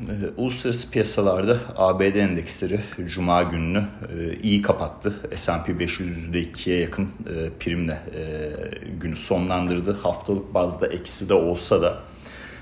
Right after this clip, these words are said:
e, özellikle finansallar tarafından, e, gelen alım dalgasıyla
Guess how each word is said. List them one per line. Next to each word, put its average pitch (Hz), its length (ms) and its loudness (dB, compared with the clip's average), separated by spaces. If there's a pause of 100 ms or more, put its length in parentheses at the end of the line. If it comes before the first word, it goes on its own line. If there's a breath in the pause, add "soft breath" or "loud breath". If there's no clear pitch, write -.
(300 loud breath)
e, 82 40 -2
özellikle 87 680 4
finansallar 90 960 4
tarafından, 85 760 0
e, 78 500 2
gelen 82 260 4
alım 90 320 2
dalgasıyla 80 680 2